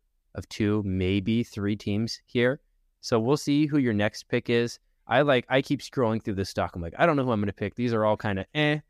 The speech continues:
Uh, but those two teams definitely are two that have a ton of players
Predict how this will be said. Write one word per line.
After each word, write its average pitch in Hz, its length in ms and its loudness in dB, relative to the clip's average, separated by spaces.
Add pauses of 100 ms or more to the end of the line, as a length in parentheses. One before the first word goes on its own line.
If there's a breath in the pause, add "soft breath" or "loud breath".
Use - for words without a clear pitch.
(340)
Uh, 101 160 0
but 120 160 -2
those 185 220 4
two 156 120 -4
teams 135 300 0
definitely 120 420 0
are 101 140 0
two 110 260 -2
that 98 140 0
have 95 200 0 (100)
a 104 120 -2
ton 127 560 0
of 113 260 -2
players 104 520 0